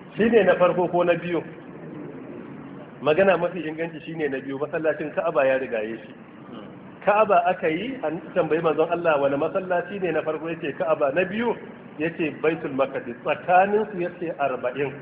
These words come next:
Speaker 1: Mafiya yawan malaman hadisi suka ce arba'in shine shekara arba'in.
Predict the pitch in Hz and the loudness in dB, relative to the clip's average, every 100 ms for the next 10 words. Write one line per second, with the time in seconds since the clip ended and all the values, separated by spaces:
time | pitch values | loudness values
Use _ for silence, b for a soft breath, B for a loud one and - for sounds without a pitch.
0 | - - - - - - - 131 214 214 | -16 -18 -20 -20 -20 -18 -8 2 2 4
1 | 175 156 175 185 156 143 139 139 151 160 | 4 4 4 2 2 0 0 0 -2 -4
2 | 160 - - - 147 139 190 180 156 170 | -8 -14 -18 -4 -2 0 0 -2 -6 -4
3 | 160 151 165 151 143 147 170 190 196 165 | -6 -6 -2 -2 -2 -6 -8 -8 -4 -4
4 | 139 151 139 135 160 156 135 120 104 107 | -4 -6 -6 -4 -2 0 -2 -4 -4 -6
5 | 107 | -8